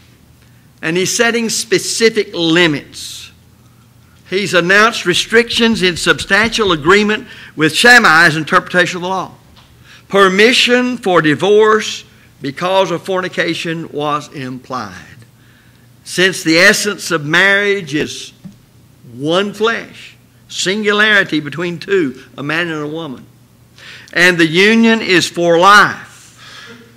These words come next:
fornication is a fundamental breach of the marriage contract.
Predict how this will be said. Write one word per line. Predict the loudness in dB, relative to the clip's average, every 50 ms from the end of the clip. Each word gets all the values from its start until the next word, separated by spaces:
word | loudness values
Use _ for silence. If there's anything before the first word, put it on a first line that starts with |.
| _ _ _ _ _ _ _ _ _ _
fornication | -8 -4 -2 0 0 -2 0 0 2 2 2 0 -2 -2 -2 -2
is | -2 -4
a | -4 -8
fundamental | -6 -4 -4 -2 -2 -2 -2 -2 -2 0 -2 -2
breach | -2 0 0 0 0 0 -2 -6 -8
of | -8 -6
the | -6
marriage | -6 -4 -4 -4 -6 -8 -10
contract. | -12 -12 -12 -12 -12 -14 -14 -14 -14 -14 -18 -20